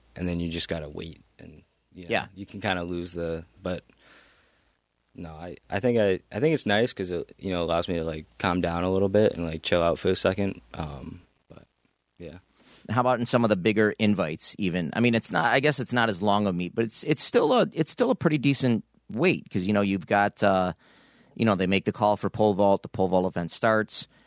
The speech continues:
Speaker 2: Um, obviously, you're not jumping in the early nines, nine sixes. Um, do you, do you find yourself, like, do you,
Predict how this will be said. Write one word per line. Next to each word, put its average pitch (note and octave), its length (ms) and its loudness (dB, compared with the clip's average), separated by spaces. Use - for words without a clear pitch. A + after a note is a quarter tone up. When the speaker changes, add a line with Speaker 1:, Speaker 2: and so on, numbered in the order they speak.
Speaker 2:
Um, E2 460 -4
obviously, G2 460 0
you're F#2 140 2
not F#2 300 0
jumping F#2+ 420 0
in F2 80 2
the F2+ 120 -2
early F#2 260 0
nines, F2+ 540 -2
nine F2 220 0
sixes. F#2 640 0
Um, E2+ 560 0
do G#2+ 100 -4
you, G#2+ 120 2
do - 100 -6
you A2 80 0
find A2 300 0
yourself, A#2 380 0
like, A2+ 120 0
do G#2 120 -6
you, G#2 600 2